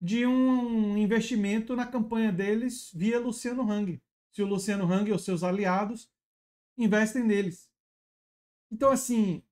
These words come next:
que coisa baixa, que baixo nível, é, esses bolsonaristas, viu? Felizmente, teve uma excelente resposta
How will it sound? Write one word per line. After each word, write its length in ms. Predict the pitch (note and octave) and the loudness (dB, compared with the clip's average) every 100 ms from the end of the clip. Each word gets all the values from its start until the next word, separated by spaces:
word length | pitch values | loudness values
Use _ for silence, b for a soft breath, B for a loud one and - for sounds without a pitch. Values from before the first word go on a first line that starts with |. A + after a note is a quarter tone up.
| _ _ _ | _ _ _
que 80 | A3 | -14
coisa 520 | - A#3 F#3+ E3 C#3+ _ _ | -4 -4 -2 -4 -6 _ _
baixa, 720 | B2+ F#3 F3 D#3+ - - - _ _ | -2 0 0 -4 -6 -8 -10 _ _
que 80 | G#3+ | -10
baixo 720 | E3 C#3 D#3+ F3+ G#3 - G#3+ | -8 -2 2 2 0 -4 -2
nível, 720 | F3+ D#3+ F#3 G3 E3 G3 G3 - _ _ _ _ _ _ | 0 2 2 0 -2 -6 -6 -14 _ _ _ _ _ _
é, 460 | F3+ E3+ E3+ E3+ E3+ | 0 2 4 2 2
esses 460 | F3+ F#3+ F#3+ G3+ F3 | 2 2 0 -6 -6
bolsonaristas, 840 | F3 F3+ - F#3+ F3 D3+ D3+ D3+ | -4 -4 -4 -4 -2 -4 -6 -10
viu? 240 | C3+ F3+ G3 _ _ | -4 -6 -6 _ _
Felizmente, 640 | B3+ C4+ A3+ E3+ F#3 G3 F#3 | 4 6 4 0 0 -2 -6
teve 260 | G3+ G3 | -2 -2
uma 120 | G3 G3+ | -2 -6
excelente 500 | F#3+ F#3 F3+ A3+ G#3 | -4 -2 0 -2 -2
resposta 680 | E3 - D#3+ E3 - F3 | -4 -6 -6 -6 -8 -16